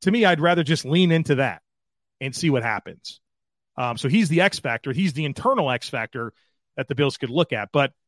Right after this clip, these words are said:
the reality is, I think this is your issue with the Buffalo Bills. This is the spot on your roster that say, "Wow, it's just not,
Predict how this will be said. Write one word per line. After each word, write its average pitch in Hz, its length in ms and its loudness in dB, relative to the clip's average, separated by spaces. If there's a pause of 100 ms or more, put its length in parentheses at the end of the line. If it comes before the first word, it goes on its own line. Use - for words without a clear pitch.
(300)
the 160 100 -2
reality 190 380 0
is, 170 140 2
I 156 80 4
think 156 160 -2
this 160 220 -2
is 151 120 0
your 190 200 0
issue 151 360 -2
with 143 140 0
the 156 80 -4
Buffalo 139 380 0
Bills. 123 260 -2
This 143 180 0
is 151 180 0
the 143 300 4 (220)
spot 151 300 0
on 170 100 -2
your 165 100 0
roster 143 380 2
that 127 140 -6
say, 127 160 -6
"Wow, 127 320 2
it's 127 120 -6 (220)
just - 300 -6
not, 131 260 -6